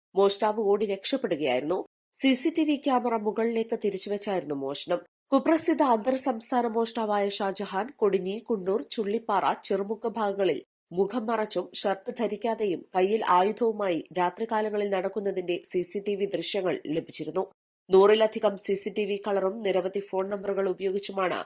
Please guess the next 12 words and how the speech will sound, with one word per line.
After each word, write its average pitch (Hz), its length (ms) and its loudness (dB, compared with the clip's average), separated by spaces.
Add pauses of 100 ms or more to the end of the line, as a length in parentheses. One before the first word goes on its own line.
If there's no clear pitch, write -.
(260)
അന്വേഷണ 185 380 4
സംഘം 196 420 -2
മോഷ്ടാവിനെ 180 600 -4 (100)
വലയിലാക്കുന്നത്. 160 800 0 (360)
താനൂർ, 262 300 8
കൽപ്പകഞ്ചേരി 262 800 0
ഭാഗങ്ങളിൽ 233 400 4
സ്ഥിരമായി 220 440 2
രാത്രികാലങ്ങളിൽ 208 840 0
ഇതേ 196 240 4
വേഷത്തിൽ 214 480 -2
ഇറങ്ങി 185 340 0